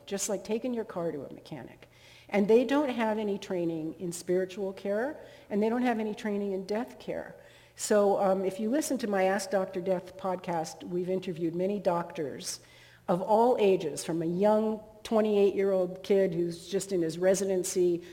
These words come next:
to an eighty-year-old doctor who's retired and everything in between. And we ask them, "How much training did you have in medical school for death?" And they all say,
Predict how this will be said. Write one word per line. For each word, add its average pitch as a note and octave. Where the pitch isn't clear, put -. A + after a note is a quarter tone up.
to F3
an D#3+
eighty-year-old F3+
doctor E3+
who's E3
retired E3+
and F3+
everything A3+
in G3+
between. F#3+
And E3+
we F3
ask G#3
them, F3
"How A3+
much A#3
training A3+
did F#3
you F#3+
have F#3
in F#3
medical F3+
school D#3+
for -
death?" E3
And F3
they F3+
all G3
say, E3+